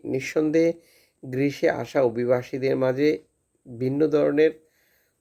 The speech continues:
প্রতিক্রিয়া সৃষ্টি করবে এবং নতুন করে যারা গ্রিসে আসার স্বপ্ন দেখছে, তাদেরও স্বপ্ন শেষ হওয়ার পথে। আশ্রয় নীতি কঠোর করতে যে নিয়মগুলো প্রতিনিয়ত তারা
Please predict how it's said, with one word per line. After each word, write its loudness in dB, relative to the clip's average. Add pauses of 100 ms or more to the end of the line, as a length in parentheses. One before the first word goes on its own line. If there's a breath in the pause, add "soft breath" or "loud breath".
প্রতিক্রিয়া -2
সৃষ্টি -10
করবে 0
এবং -2
নতুন -2
করে -2
যারা 0
গ্রিসে -6
আসার -12
স্বপ্ন -14
দেখছে, -6 (540 soft breath)
তাদেরও 2 (160)
স্বপ্ন -6
শেষ -8
হওয়ার -4
পথে। -6 (800 soft breath)
আশ্রয় 0
নীতি 0
কঠোর 0
করতে -4 (580)
যে 0 (640)
নিয়মগুলো 2
প্রতিনিয়ত -4
তারা -2